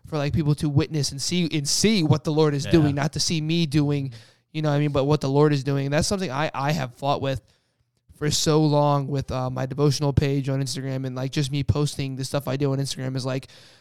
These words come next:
Speaker 1: I, I fought so hard in my heart, and I'm just like, "I'm posting this because social media is an outlet that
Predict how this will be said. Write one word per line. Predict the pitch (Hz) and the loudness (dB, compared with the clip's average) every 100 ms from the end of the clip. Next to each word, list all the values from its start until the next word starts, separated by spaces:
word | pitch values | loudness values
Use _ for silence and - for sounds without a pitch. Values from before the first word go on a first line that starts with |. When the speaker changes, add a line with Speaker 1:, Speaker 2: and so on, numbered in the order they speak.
| _ _ _ _ - | _ _ _ _ 0
Speaker 1:
I, | 139 - | 0 2
I | 143 | 0
fought | 151 165 156 | 2 0 2
so | 170 | 2
hard | 151 147 | 2 2
in | 143 | 2
my | 131 | -2
heart, | 135 151 135 | 2 2 2
and | 135 | -2
I'm | 135 | -4
just | 131 | -4
like, | 135 - | -6 -4
"I'm | 135 190 | -2 0
posting | - 160 180 185 | 0 0 -2 -4
this | 208 - | -4 -4
because | 160 170 151 139 - _ _ _ _ | -2 0 0 0 -8 _ _ _ _
social | - 180 196 | -4 -2 0
media | 170 175 185 | -2 0 0
is | 160 | 0
an | 135 | 0
outlet | 135 127 175 190 - _ _ _ | -2 0 0 0 -6 _ _ _
that | 156 139 127 - | -4 -2 -2 -6